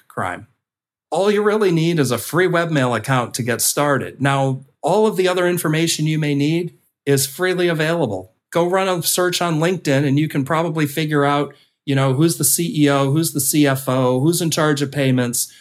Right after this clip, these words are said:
or just go to the corporate website. Most companies have a page about our leadership. You can go to their partner page and realize that, "Oh, these guys have a partnership with, you know, these five other companies.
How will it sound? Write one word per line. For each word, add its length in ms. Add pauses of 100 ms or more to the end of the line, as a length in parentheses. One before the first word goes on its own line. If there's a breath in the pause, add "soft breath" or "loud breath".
(280 loud breath)
or 200
just 260
go 120
to 80
the 100
corporate 420
website. 540
Most 240
companies 440
have 220
a 80
page 380
about 320
our 160
leadership. 640 (800 soft breath)
You 120
can 120
go 160
to 60
their 140
partner 440
page 420
and 160
realize 540
that, 120
"Oh, 140
these 200
guys 200
have 140
a 40
partnership 800
with, 340
you 100
know, 100
these 240
five 340
other 220
companies. 760